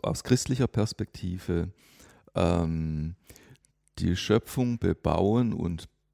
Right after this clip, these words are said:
bewahren, und wenn sie für Gerechtigkeit in globaler Hinsicht, äh, dienlich ist,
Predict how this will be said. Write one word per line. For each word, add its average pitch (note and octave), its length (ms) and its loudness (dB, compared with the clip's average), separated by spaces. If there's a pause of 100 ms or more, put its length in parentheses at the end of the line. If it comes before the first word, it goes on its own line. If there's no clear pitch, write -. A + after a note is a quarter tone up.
(220)
bewahren, F#2+ 1080 -2 (880)
und F#2 380 -2
wenn F2+ 280 4
sie F2+ 720 0 (260)
für F2 920 0
Gerechtigkeit G#2+ 960 4
in F#2 120 -4
globaler F2 480 0
Hinsicht, G#2+ 1160 -2
äh, F2 420 0 (340)
dienlich A#2 400 0
ist, - 480 -4